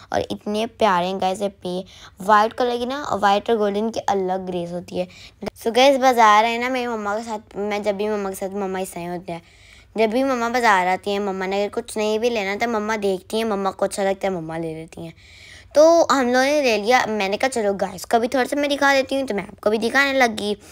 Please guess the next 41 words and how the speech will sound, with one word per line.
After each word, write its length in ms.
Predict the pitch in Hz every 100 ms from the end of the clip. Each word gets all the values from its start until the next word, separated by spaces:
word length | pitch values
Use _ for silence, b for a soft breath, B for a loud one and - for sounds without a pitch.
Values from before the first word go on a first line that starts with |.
| B B B
So 80 | 220
गाइस, 240 | 233 247
सामने 360 | 269 208 208 226
बग्स, 440 | 196 185 196 202
मग्स 440 | - 202 196 220 208
देखें 440 | 214 208 202 208
कितने 580 | 208 202 - 196 190 190
प्यारे 640 | 196 _ 190 185 175 175
प्यारे 360 | 180 185 175 180
हैं। 260 | 180 196 294 B B B B
और 80 | -
यहाँ 240 | 214 214 208
पे 100 | 208
ना 220 | 208 220
ये 460 | 220 202 190 185 190
शीशे 340 | - 202 185
वाली 220 | 196 190
चीज़ें 220 | 196 190 185
बहुत 160 | 180 -
प्यारी 320 | 175 175 180
हैं। 140 | 226 - B B B B B -
तो 60 |
ये 220 | 226 202 208
यहाँ 180 | 185
पे 120 | 190 226
हम 200 | 226 202
लोग 180 | 202
की 220 | 196 233 -
उसके 320 | 226 - 339
पास 500 | - 202 185 208 -
ही 80 | 226
है, 100 | 190
बिल्कुल 380 | 185 185 214
साथ 320 | 208 208 180 175
ही 220 | 196 190
है, 180 | 180 202
एक 300 | 196 185 185
कपड़ों 380 | 180 - 180
की 140 | 202 202
शॉप 360 | 196 185 -
है। 160 | 190 233